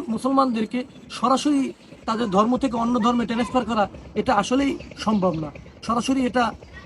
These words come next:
একজন মুসলমান কখনো মানতে চাইবে না। কিন্তু আমার উদ্দেশ্যটা হচ্ছে মুসলমানদেরকে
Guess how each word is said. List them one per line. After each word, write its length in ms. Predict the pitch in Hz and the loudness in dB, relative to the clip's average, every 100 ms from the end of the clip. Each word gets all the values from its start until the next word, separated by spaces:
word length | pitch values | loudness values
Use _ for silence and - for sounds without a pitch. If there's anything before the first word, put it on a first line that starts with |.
| - | -8
একজন 240 | 202 233 233 | -2 2 2
মুসলমান 280 | 247 254 254 247 | 2 4 4 4
কখনো 180 | 240 233 | 2 2
মানতে 240 | 208 175 | 2 0
চাইবে 240 | 185 165 156 | -4 -4 -6
না। 40 | |
কিন্তু 320 | - 220 - 294 - - - - | -4 -6 -4 -6 -6 -16 -12 -2
আমার 160 | 214 208 | 0 0
উদ্দেশ্যটা 420 | 180 247 - 269 | 2 2 2 2
হচ্ছে 300 | 247 - 269 269 - - - | 2 0 -2 -2 -4 -12 -4
মুসলমানদেরকে 720 | 208 247 262 247 220 208 220 | 0 2 4 2 2 -2 0